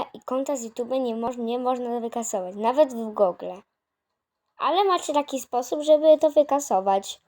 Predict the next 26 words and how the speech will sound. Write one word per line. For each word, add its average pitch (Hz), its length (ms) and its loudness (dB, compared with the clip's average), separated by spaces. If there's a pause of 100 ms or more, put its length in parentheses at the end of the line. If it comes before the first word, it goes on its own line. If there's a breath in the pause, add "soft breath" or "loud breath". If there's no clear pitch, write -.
(140)
na 208 320 -10
zawsze. - 440 -10 (1300)
Wchodzimy 294 580 -2
po 311 120 2
pierwsze 277 360 0
w 214 60 -12
YouTube, 214 540 -6 (340)
aby 220 220 -8
sprawdzić, 233 460 -8
czy, 233 160 -4 (100)
jaki 233 300 -10
kanał 202 340 -4
wybraliśmy. 190 720 -6
I 214 220 -10
to 240 100 -6
jest 226 400 -6
przykładowo 196 540 -4
kanał, 269 380 0
subskrybuj, 233 880 -6 (680 soft breath)
e, 202 260 -4
aby 208 220 -6
nie 196 160 -6
przegapić - 580 -10
więcej 285 340 -2
takich 269 360 -8
filmów. 262 440 0